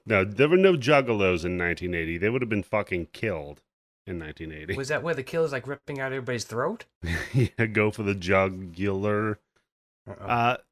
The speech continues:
Speaker 1: Robert Butler directed that, and Tim,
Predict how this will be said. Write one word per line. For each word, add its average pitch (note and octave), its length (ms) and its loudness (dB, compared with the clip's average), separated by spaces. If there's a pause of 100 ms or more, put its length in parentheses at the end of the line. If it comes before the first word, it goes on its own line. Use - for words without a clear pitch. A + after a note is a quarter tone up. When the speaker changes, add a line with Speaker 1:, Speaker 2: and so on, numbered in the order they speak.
(160)
Speaker 1:
Robert D3 460 2
Butler D3 320 0
directed G#2+ 540 0
that, A#2 280 0
and G#2 260 -2
Tim, B2 400 -2